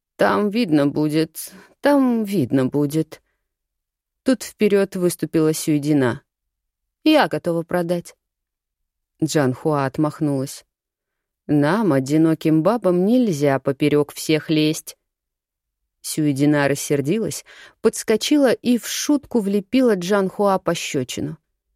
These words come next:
В разгар этой весёлой перебранки во дворе снова появился старый носильщик. В итоге, в один прекрасный день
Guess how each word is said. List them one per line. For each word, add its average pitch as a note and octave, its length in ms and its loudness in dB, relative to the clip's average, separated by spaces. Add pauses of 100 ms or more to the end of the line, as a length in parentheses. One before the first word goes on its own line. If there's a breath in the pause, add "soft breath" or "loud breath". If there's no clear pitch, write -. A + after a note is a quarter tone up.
(420)
В F3 180 0
разгар D#3 440 0
этой D3+ 220 -2
весёлой D3 420 0
перебранки E3 680 -2
во E3 160 0
дворе E3+ 360 0
снова A#3 460 -2
появился F#3 640 0
старый D3 380 0
носильщик. - 760 -6 (1000)
В A3 180 2
итоге, B3+ 440 0 (120)
в F3 180 -4
один F3+ 300 0
прекрасный D3 680 -2
день G3 400 0